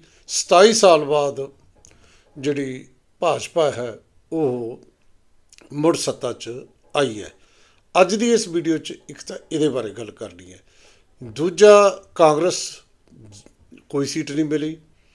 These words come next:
ਸਿਰਫ ਦੋ ਪਰਸੈਂਟ ਉਹਨਾਂ ਦੀਆਂ ਵੋਟਾਂ ਵਧੀਆਂ ਨੇ। ਸੱਤਰਾਂ ਚੋਂ ਅਠਾਹਠ ਜਿਹੜੇ ਉਮੀਦਵਾਰ ਨੇ, ਉਹਨਾਂ ਦੀ ਜ਼ਮਾਨਤ ਜ਼ਬਤ ਹੋ ਗਈ, ਇਹ ਵੀ ਗੱਲ ਕਰ ਲਈ ਹੈ।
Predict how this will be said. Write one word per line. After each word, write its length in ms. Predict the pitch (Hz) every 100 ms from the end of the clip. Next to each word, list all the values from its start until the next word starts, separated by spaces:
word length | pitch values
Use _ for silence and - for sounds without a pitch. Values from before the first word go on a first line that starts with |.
| _
ਸਿਰਫ 260 | - 170 147
ਦੋ 340 | 127 113 147
ਪਰਸੈਂਟ 560 | 175 165 - 147 127 - 135 120 117 _ _ -
ਉਹਨਾਂ 200 | 135 131
ਦੀਆਂ 160 | 123
ਵੋਟਾਂ 320 | 117 123 117 147
ਵਧੀਆਂ 360 | 151 156 160
ਨੇ। 140 | 151 151 _ _ _ _ _ _
ਸੱਤਰਾਂ 580 | - - 202 - 220 208
ਚੋਂ 500 | - 175 151 151 151
ਅਠਾਹਠ 920 | - _ _ - - 175 233 226 190
ਜਿਹੜੇ 380 | 160 160 151 151
ਉਮੀਦਵਾਰ 640 | 139 131 139 135 135 131
ਨੇ, 260 | 120 123 113 _ _ _ _ -
ਉਹਨਾਂ 220 | 160 165
ਦੀ 120 | 143
ਜ਼ਮਾਨਤ 420 | 123 117 113 110
ਜ਼ਬਤ 360 | 107 107 - -
ਹੋ 80 | 104
ਗਈ, 220 | 98 117 _ _
ਇਹ 80 | 151
ਵੀ 160 | 135 113
ਗੱਲ 200 | 107 -
ਕਰ 200 | - 113
ਲਈ 240 | -
ਹੈ। 80 | _